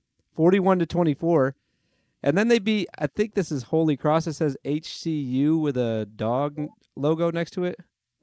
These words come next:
Let me just make sure who this is. Houston Christian. Never mind, that doesn't count.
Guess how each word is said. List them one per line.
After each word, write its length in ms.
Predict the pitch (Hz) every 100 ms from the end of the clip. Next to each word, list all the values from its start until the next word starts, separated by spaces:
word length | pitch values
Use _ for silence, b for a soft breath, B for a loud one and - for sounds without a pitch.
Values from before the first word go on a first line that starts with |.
| - -
Let 60 | 160
me 60 |
just 200 | 104 98
make 160 | 107 98
sure 160 | - 98
who 160 | 104
this 180 | 101 -
is. 200 | 98 - _ _
Houston 460 | 196 220 - 175
Christian. 500 | 151 165 - - 101 -
Never 220 | 131 101
mind, 220 | 92 95
that 120 | 117
doesn't 240 | 113 107 104
count. 220 | 107